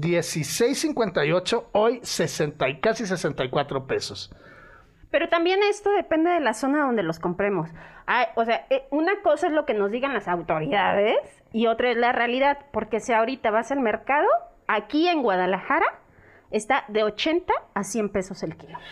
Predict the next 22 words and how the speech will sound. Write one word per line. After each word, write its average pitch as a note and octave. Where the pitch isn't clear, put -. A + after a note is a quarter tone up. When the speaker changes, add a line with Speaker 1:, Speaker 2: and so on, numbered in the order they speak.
Speaker 1:
Porque E3
una C4
cosa C4
es C4
la A#3+
realidad F3
y D#3
otra F#3
la F#3
autoridad. B2+
Ya, D#3
ya G#3+
escuchó C#4
usted A#3
a A3
Analí G3
también A#3
haciendo A3
verso G3
en E3
esta F#3+
cabina. C3